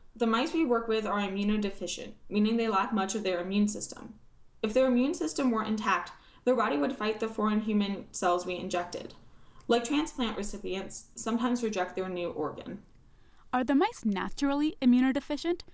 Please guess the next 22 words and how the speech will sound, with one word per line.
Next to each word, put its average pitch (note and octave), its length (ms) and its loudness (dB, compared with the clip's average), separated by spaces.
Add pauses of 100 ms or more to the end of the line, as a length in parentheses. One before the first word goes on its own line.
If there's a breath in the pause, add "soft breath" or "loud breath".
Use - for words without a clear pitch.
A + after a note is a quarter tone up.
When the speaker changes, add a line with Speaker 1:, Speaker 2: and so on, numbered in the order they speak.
(200 soft breath)
Speaker 2:
Or A#3 100 2
do B3+ 120 4
scientists C#4 540 2
make A3 320 2
them G#3 160 0
that F3+ 180 -2
way F#3 140 0
for G3+ 160 -4
the F#3+ 100 -6
studies? - 580 -6 (1400 loud breath)
Speaker 1:
As C#4+ 140 2
I D4+ 200 2
understand B3+ 560 0
it, G3 240 -4
a A3 80 2
genetic A3+ 420 0
mutation G#3+ 840 0
causing G#3 360 0
immunodeficiency G3+ 1160 -2 (340 soft breath)
arose A3 400 2
by C#4+ 140 -2
chance F#3 380 -4